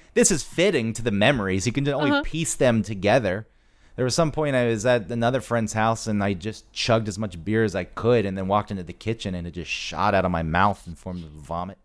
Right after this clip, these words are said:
Speaker 2: Mm-hmm.
Speaker 1: It's like this, this ties into, like, there, there's a rebellion that comes into play in this country, right?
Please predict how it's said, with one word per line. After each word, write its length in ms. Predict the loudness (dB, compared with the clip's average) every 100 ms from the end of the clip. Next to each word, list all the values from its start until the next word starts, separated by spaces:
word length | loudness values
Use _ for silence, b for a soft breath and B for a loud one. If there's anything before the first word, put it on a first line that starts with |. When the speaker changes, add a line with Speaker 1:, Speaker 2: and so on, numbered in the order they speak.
| _ _ _ _ _
Speaker 2:
Mm-hmm. 460 | -10 -8 -8 -8 -14 -18 -6
Speaker 1:
It's 80 | -2
like 140 | 0
this, 200 | 0 -2 -6 b b
this 320 | 4 4 2 -10 _ -20 -20 b b b -12 -20 -10
ties 360 | -2 0 0 -2
into, 300 | -2 -2 0
like, 220 | 0 -2
there, 440 | -4 0 0 0 -6 -18 _ _ _ _ _ _ _ _ _ -8
there's 360 | 0 2 2
a 100 | 0
rebellion 880 | 2 0 0 2 2 2 -2 -6 -8
that 120 | -8 -4
comes 240 | -2 0
into 160 | 0 -2
play 320 | 0 0 0
in 80 | -4
this 160 | -8
country, 380 | -10 -10 -10 -10
right? 200 | -10